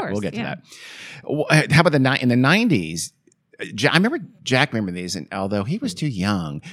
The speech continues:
Speaker 1: they, they really fell out of fashion by the early two thousands. It's something called, I don't know if I'm saying this right, it's J N C O jeans. J N C O. But the J N C O is like an acronym. And s-,
Speaker 2: I'm
Speaker 1: but I think I,
Speaker 2: not
Speaker 1: in
Speaker 2: familiar.
Speaker 1: one source I saw, they, they,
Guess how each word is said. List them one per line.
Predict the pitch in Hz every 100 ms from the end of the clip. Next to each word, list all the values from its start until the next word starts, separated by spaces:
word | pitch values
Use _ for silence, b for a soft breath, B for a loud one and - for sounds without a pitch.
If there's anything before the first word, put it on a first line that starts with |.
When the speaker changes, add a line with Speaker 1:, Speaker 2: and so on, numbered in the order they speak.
| B
Speaker 1:
they, | 107 110 87
they | 113
really | 117 185 214
fell | 156
out | 139 117
of | -
fashion | 101 98 101 92
by | 82 90
the | 87
early | 101 101
two | 95
thousands. | 101 92 80 76
It's | 78
something | - 139 127
called, | 113 107 101 B B B
I |
don't | 247
know | 330
if |
I'm | 175 110
saying | 123
this | 87 85
right, | 73 - B B B
it's | - 98
J | - 104
N | 135
C | 123
O | 113
jeans. | 95 80 50 - - _ _
J | - 131 156
N | - 120 110
C | 120 101
O. | 95
But | 78
the | 90
J | 135 123
N | 131
C | 110 117 110
O | 120 90 -
is | 98
like | 92
an | 87
acronym. | 101 - 82 64 127 156 - _ _ _ _ _ _
And | - 110
s-, | 196
Speaker 2:
I'm | 95
Speaker 1:
but | 110
I | 110
think | - 226 214 -
I, | 185
Speaker 2:
not | 185
Speaker 1:
in | -
Speaker 2:
familiar. | 160 120
Speaker 1:
one | 151 247
source | - 151 120
I | 110
saw, | 101 113 98
they, | 95 101
they, | 107 101